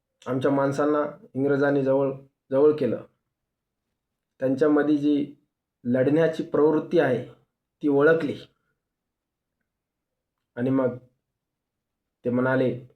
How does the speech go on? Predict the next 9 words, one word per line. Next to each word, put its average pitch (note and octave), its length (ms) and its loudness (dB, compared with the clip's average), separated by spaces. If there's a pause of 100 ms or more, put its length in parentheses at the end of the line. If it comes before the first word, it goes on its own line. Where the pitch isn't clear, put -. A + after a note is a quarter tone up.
"आम्ही B2 240 -4
तुम्हाला B2+ 320 0
चांगले B2 320 0
कपडे C3 360 -2
देऊ, B2 440 0 (1600)
तुम्हाला B2 440 -2 (340)
शस्त्र C#3+ 420 0
चालवायला C#3 500 2
देऊ, B2 440 0